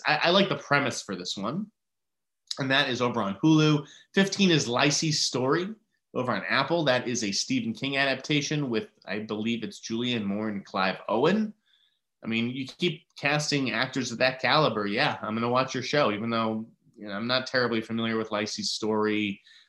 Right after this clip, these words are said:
I am a King fan, but King on television, it, it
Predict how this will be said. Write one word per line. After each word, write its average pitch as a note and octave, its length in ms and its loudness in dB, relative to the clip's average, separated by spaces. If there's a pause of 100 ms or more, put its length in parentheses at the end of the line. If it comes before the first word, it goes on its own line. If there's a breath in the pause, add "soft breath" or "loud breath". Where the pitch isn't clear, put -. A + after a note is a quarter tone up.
I A2 80 4
am E3 160 6
a C3 40 2
King D#3+ 320 2
fan, G2+ 360 -6
but G#2+ 240 -6
King D3 240 -4
on C3 120 -2
television, A2 720 -2
it, G#2 140 -16
it G2 140 -14